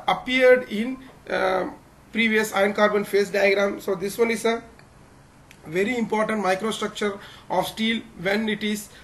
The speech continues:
absorbed at a low temperature and rapid cooling. So here this type of transformation will not happen due to the diffusion of carbon. Here, uh, the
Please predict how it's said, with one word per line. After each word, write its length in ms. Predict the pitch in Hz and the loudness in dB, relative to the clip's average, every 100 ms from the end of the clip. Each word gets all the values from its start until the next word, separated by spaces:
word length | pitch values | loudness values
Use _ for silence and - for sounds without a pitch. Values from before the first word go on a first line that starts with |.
| - | -12
absorbed 580 | 175 175 165 226 226 233 - - - - - | -4 -4 0 4 4 4 -2 -20 -20 -20 -8
at 180 | 190 - | -6 -2
a 80 | 208 | -2
low 240 | 180 226 240 | 4 6 6
temperature 720 | 214 208 202 202 214 214 - | 4 -2 -2 -2 -2 -2 -2
and 200 | 180 190 | -6 -4
rapid 460 | 180 185 190 226 - | 0 0 0 -4 -6
cooling. 280 | 156 147 - - | -12 -12 -14 -12
So 220 | - 190 | -4 -4
here 400 | - 262 214 226 - - - - - | 0 2 2 0 -10 -20 -20 -20 -6
this 240 | 226 262 | -4 -4
type 300 | - 233 220 | -4 -2 0
of 180 | 240 220 | 0 0
transformation 720 | 202 214 240 233 214 208 220 | 0 0 0 0 0 0 -2
will 140 | 202 | 0
not 200 | 202 220 | 2 2
happen 400 | 190 190 196 220 | 2 0 0 -4
due 140 | 196 202 | -2 -2
to 100 | 196 | -2
the 80 | 196 | -2
diffusion 480 | 175 185 214 220 | -4 -6 -6 -2
of 280 | 208 202 - | 0 0 -4
carbon. 440 | 185 185 180 220 302 - - - - - - - - - - | -2 0 0 -4 -6 -16 -20 -20 -20 -20 -20 -20 -20 -20 -20
Here, 380 | - 220 214 226 - - - - - | -12 -2 0 -2 -6 -20 -20 -18 -6
uh, 400 | 175 175 180 165 - - 160 | -2 0 0 -2 -10 -18 -4
the 320 | 190 196 - | 2 2 2